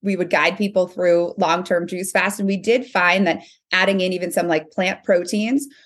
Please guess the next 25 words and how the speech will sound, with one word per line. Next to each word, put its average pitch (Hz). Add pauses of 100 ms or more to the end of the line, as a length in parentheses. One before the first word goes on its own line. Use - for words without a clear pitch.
(140)
were 202
really 269
supportive 185 (380)
of 190
people 190
to, 170
um, 160 (1600)
create 254
more, 208
sometimes, 196
like, 165
satiety, 240
maintain 175
muscle 254
mass, 214
um, 165 (240)
help 196
with, 190
especially 262
if 240
someone 190
was 180
wanting 170
to, 180
like, 156